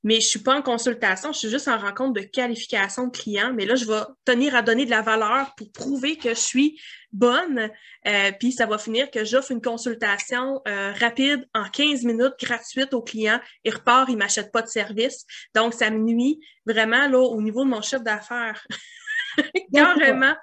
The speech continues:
Speaker 1: On va le dire, là, on va dire les vraies choses, là, ça me nuit au niveau de mon chiffre d'affaires parce que, euh, je, je, je, je me tire dans le pied en voulant apporter trop de valeur à des moments où je dois pas en apporter.
Speaker 2: Tu, tu, tu vends, tu te survends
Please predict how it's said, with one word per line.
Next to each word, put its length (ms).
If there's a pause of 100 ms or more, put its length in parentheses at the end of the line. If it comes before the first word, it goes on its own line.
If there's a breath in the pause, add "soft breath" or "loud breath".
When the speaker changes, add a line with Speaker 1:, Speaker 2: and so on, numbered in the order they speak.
(440)
Speaker 1:
On 120
va 120
le 80
dire, 220
là, 160
on 140
va 60
dire 140
les 100
vraies 200
choses, 260
là, 60
ça 160
me 40
nuit 60
au 100
niveau 200
de 40
mon 120
chiffre 180
d'affaires 380 (360 loud breath)
parce 240
que, 80 (240)
euh, 200
je, 200
je, 220
je, 220
je 140
me 100
tire 200
dans 140
le 60
pied 160
en 80
voulant 160
apporter 340
trop 180
de 60
valeur 420 (400 loud breath)
à 120
des 120
moments 280
où 40
je 80
dois 240
pas 180
en 180
apporter. 520 (680)
Speaker 2:
Tu, 160
tu, 160 (200)
tu 220
vends, 400
tu 180
te 120
survends 580